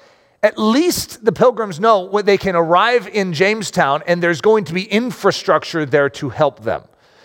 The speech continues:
So even if you're reasoning from a pilgrim's vantage point right now, you're,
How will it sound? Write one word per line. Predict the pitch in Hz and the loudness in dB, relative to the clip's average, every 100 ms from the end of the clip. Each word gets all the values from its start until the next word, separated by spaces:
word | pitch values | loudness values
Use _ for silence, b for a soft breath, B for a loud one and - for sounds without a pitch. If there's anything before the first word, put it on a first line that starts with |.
| b | b
So | - 214 | 0 2
even | 330 359 | 2 0
if | 320 | -4
you're | 269 | -4
reasoning | 240 254 294 202 220 196 | -2 0 0 -2 -6 -6
from | 185 180 | -4 -2
a | |
pilgrim's | 151 220 220 202 135 | 2 2 2 -2 -2
vantage | 185 208 196 | 0 0 -2
point | - 170 147 | -2 -2 0
right | 147 135 | -2 0
now, | 139 135 - b b b b b b | 0 0 -4 b b b b b b
you're, | 214 - | -2 -2